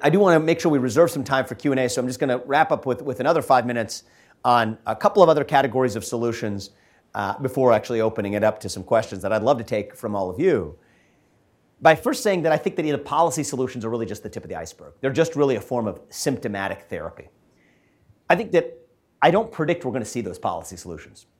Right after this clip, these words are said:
I don't, certainly not at a national level. In a divided polity like ours, I do not expect a piece of legislation that puts civil rights statute, puts political belief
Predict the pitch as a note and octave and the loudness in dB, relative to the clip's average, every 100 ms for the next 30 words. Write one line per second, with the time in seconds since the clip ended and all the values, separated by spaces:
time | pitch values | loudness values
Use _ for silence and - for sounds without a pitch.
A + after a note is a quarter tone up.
0 | _ - B2 - - F3+ D3 C3+ A2+ A2 | _ -2 -2 -2 -4 -2 2 2 0 -4
1 | G#2+ G2+ A2 F#2 E2+ C#2+ - A#2 F#2+ A2 | -4 -6 -8 -6 -8 -10 -10 -6 -2 0
2 | B2 A#2 - A2+ A#2 A2 G2 G2 G2+ F#2+ | 0 -2 -2 -2 0 -2 -4 -4 -4 -4
3 | - B2+ A2 G#2+ - - - A#2 G2 - | -2 -2 -2 -6 -8 -14 -8 -6 -6 -12
4 | _ _ _ A#2+ G2 - _ D3 C#3 A2+ | _ _ _ -8 -8 -10 _ 2 2 0
5 | A2+ G#2 G#2 A2+ G2 G#2 F#2+ - - - | -2 -2 -6 -6 -6 -6 -6 -4 -4 -4
6 | - A#2 G#2 G2+ G2+ - A#2 G2+ - G2+ | -4 -4 -2 -2 -4 -4 -4 -4 -8 -10
7 | - - - - C3 A#2 G#2+ A2+ G#2+ | -8 -8 -10 -6 -4 -4 -4 -4 -6